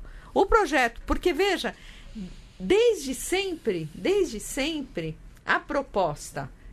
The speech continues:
eh, dos liberais, já lá no governo Fernando Henrique, era desmontar todas as, eh, as garantias institucionais que a Constituição Federal de oitenta e oito tinha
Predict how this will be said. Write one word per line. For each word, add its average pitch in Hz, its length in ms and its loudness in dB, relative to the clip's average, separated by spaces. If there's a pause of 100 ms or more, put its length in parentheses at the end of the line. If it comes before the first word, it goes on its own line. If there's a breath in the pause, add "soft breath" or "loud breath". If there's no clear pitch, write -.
eh, 165 240 2
dos 262 300 2
liberais, 190 580 0
já 214 260 2
lá 302 200 2
no 208 80 -6
governo 175 320 -4
Fernando 156 340 -6
Henrique, 175 600 0
era 392 320 4
desmontar 359 1000 2 (560 loud breath)
todas 440 580 4
as, 370 480 0 (240 loud breath)
eh, 233 320 2
as 240 160 0
garantias 349 720 4
institucionais 269 920 -2
que - 100 -4
a 294 60 0
Constituição 277 460 -2
Federal 269 320 0
de 247 80 -2
oitenta 254 300 -2
e - 20 4
oito 240 240 0
tinha 247 460 0